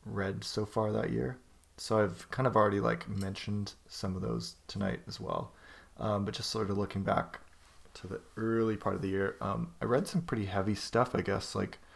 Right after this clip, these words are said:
The Water Dancer by Ta-Nehisi Coates. I read, it was the first book I read this year, and I really liked that. Um,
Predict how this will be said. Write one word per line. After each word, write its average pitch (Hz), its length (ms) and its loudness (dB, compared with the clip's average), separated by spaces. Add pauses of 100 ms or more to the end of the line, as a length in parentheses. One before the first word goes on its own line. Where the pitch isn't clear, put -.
(500)
The 110 100 -4
Water 98 320 4
Dancer 104 540 2
by 120 440 0
Ta-Nehisi 101 480 -2
Coates. - 580 -4 (100)
I 113 60 -4
read, 101 400 0
it 87 60 -6
was 107 120 -8
the 104 60 -8
first - 300 -4
book - 160 -4
I 117 40 -2
read 117 180 -2
this 110 200 -8
year, 104 300 -2 (120)
and 113 100 -4
I - 20 -2
really 101 360 -2
liked 58 320 -6
that. 62 300 -2 (800)
Um, 95 640 -2